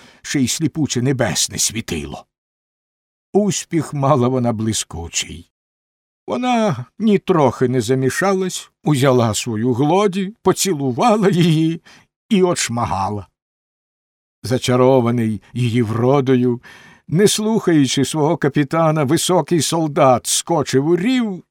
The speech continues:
і бігом наближався до неї. Вона чекала на нього. З наших укріплень кинули їй мітлу.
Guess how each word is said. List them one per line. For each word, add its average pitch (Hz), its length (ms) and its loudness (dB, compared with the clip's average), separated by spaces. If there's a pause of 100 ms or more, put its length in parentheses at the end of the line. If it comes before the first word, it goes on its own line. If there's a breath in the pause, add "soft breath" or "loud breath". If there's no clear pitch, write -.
і 233 360 -4 (420)
бігом 180 600 0
наближався 202 720 -2
до 208 140 0
неї. 139 380 -4 (800)
Вона 107 260 -4
чекала 117 600 -4
на 120 180 -2
нього. 110 380 -6 (720)
З 90 140 -10
наших 117 380 -4
укріплень 127 680 -4 (240)
кинули 135 380 0
їй 143 220 0
мітлу. 160 580 -4